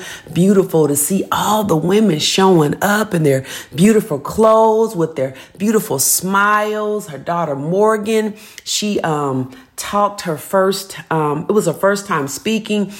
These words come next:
She was phenomenal, y'all, in her twenties. And it was just such a spirit, um, there of sisterhood. Um, Marquita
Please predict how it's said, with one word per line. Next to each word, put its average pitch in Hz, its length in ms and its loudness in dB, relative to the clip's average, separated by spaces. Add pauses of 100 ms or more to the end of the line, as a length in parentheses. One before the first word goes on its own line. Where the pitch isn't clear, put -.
(120)
She - 240 -2
was 196 280 0
phenomenal, 170 1080 -2
y'all, 131 320 -2
in 185 160 -4
her 175 180 -4
twenties. 202 720 -2 (320)
And 208 140 2
it 254 100 0
was 226 260 0
just 208 340 0
such 247 380 -2
a 160 220 0 (260)
spirit, 220 1040 0
um, 135 500 -4 (680)
there 208 240 2
of 170 140 -6
sisterhood. 165 880 0
Um, 139 340 -2
Marquita 214 760 0